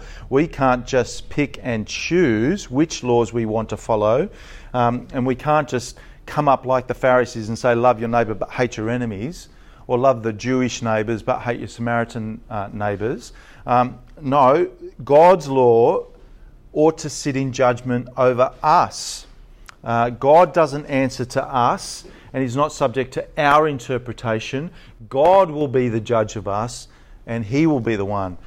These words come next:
who determines, uh, what is right and what's wrong. We answer to God.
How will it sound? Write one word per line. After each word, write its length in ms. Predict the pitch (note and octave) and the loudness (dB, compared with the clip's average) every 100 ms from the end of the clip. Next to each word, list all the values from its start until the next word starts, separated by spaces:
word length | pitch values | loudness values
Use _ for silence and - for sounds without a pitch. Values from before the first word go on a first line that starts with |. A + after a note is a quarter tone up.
| - - | -16 -4
who 100 | A#2+ | -4
determines, 800 | G#2 - A#2+ G#2 F#2 F#2 - - - - | -4 -2 -2 -2 -6 -10 -14 -18 -20 -10
uh, 160 | A2 G#2 | -2 -2
what 280 | G#2+ A2+ G#2 | 0 0 0
is 160 | F#2 | 0
right 200 | G#2 G#2 | 0 0
and 80 | G#2 | 0
what's 240 | G2+ - | -6 -6
wrong. 220 | - F2+ E2+ - - | -6 -6 -6 -14 -4
We 240 | B2+ A#2 | 0 2
answer 240 | A2 - G#2+ | 0 -2 -6
to 120 | G#2+ | -6
God. 340 | G2 A#2 G2+ | 0 2 2